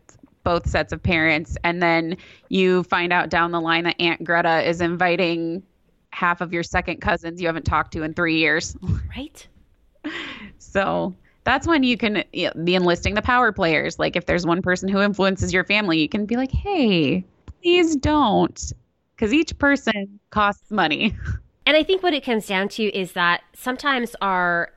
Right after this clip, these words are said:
Speaker 2: uh, loved ones, and especially those that are of different generations that are not directly in the wedding in-,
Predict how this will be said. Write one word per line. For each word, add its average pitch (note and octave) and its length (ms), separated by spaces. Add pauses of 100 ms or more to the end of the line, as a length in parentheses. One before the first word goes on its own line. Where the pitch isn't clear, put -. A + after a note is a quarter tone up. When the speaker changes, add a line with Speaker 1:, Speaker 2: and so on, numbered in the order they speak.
(140)
Speaker 2:
uh, F3 420
loved F3+ 360
ones, D#3+ 260
and G3+ 80
especially B3 380
those F#3 220
that F3+ 120
are E3+ 140
of E3+ 180
different E3 300
generations D#3 760 (280)
that F#3 120
are E3+ 120
not E3 240
directly D#3+ 400
in D#3 100
the D#3 80
wedding D3 280
in-, D#3+ 120